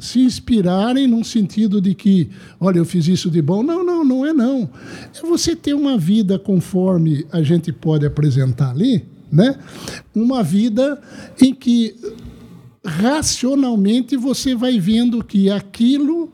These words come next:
trouxe a felicidade para mim, trouxe a manutenção da minha atividade e me deu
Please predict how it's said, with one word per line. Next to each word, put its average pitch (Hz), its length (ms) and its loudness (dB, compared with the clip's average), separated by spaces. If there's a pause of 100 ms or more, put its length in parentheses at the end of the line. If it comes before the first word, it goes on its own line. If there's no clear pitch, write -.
(420)
trouxe 262 400 -2
a 240 40 0
felicidade 226 960 -2
para 233 320 -4
mim, 156 300 0 (1120)
trouxe 254 580 -2
a 196 100 -4
manutenção 226 760 0
da 240 120 0
minha 233 240 2
atividade 180 800 0 (760)
e 233 420 2 (360)
me 214 180 2
deu 220 280 0